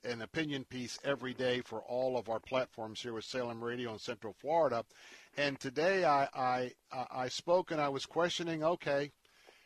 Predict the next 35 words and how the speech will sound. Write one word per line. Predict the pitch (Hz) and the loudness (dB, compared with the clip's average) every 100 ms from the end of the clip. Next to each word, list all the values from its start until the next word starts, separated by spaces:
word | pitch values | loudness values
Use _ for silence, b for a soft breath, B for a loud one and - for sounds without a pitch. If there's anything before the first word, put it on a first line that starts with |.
| b | b
we | - 143 | -6 0
got | 151 143 | 4 6
all | 151 185 | 4 4
these | 202 175 | 0 -2
people | - 170 - 160 | -2 -2 0 0
that | 151 | 0
are | 135 | 0
cooped | - 156 - | -2 -6 0
up | 151 143 | 0 2
at | 120 | -4
home. | 101 139 127 98 117 127 b b b b b | -4 -2 -2 -6 -12 -20 b b b b b
It's | 151 156 - | 0 0 0
important | 147 - 165 208 233 196 | -6 -6 0 0 0 -6
for | - 165 | -6 -6
them | 147 160 156 147 | -2 0 0 -4
to | 143 | -6
get | 131 147 | -2 2
out | 143 147 147 | 4 4 2
and | 147 | -2
exercise. | 131 - 123 - 113 107 104 117 147 | -4 -4 -10 -6 -4 -2 -4 -6 -6
It's | 151 - | -6 -4
important | 135 - 180 208 165 | -10 -4 -4 -4 -8
for | 165 | -8
them | 151 | -6
to | |
do | 139 143 | -6 -6
certain | - 147 123 113 | -4 -6 -6 -12
things. | - 147 135 104 113 - - b b b b b | -4 -4 -2 -6 -12 -14 -18 b b b b b
And | 156 151 | -4 0
quite | 175 180 165 | 6 6 6
frankly, | 170 185 214 180 156 147 151 | 2 2 2 2 2 0 -2
we're | 139 143 | -2 -2
seeing | - 208 208 196 | -2 -2 -2 0
Michigan, | 170 156 156 139 139 139 143 | 0 0 -4 -2 -2 -2 -2
Ohio, | 135 127 120 156 151 147 143 143 | -2 -2 2 4 6 4 2 0